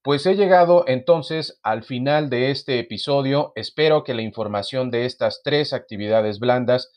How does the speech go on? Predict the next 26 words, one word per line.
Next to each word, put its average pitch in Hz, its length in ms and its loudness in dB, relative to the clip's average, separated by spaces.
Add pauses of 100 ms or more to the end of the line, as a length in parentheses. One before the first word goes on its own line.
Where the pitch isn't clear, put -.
(140)
de 139 100 0
estas 151 320 0
tres 151 400 0 (300)
informaciones 131 840 -4
de 110 60 0
actividad 110 480 -2
blanda 123 400 2
les 104 220 -8
estén 113 320 -10
sirviendo 151 600 -2 (380)
y 170 180 -6
que 170 340 0
puedan 170 300 6
dejarme 143 560 0
algún 120 360 -2
tipo 135 260 -6
de 117 120 -4
comentario 131 800 -2 (380)
en, 139 420 -2
eh, 104 440 -6
el 107 160 -6
episodio 127 640 -4
que 104 100 -4
ahora 107 280 2
se 104 140 -10
destaca. 82 420 -10